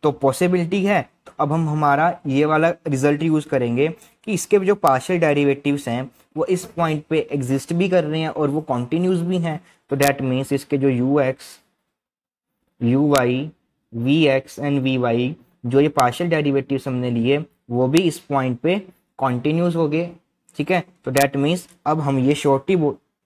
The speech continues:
के साथ बोल सकते हैं कि जो f of z हमारे पास ये फंक्शन है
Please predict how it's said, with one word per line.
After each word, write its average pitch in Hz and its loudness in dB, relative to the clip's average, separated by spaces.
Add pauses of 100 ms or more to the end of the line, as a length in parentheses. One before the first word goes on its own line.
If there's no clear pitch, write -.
के 147 0
साथ 131 0
बोल 123 0
सकते 120 -4
हैं 139 -2 (260)
कि 143 -2
जो 156 0
f 143 0
of 175 2
z 139 2
हमारे 135 0
पास 131 -2
ये 127 0
फंक्शन 127 -4
है 120 -4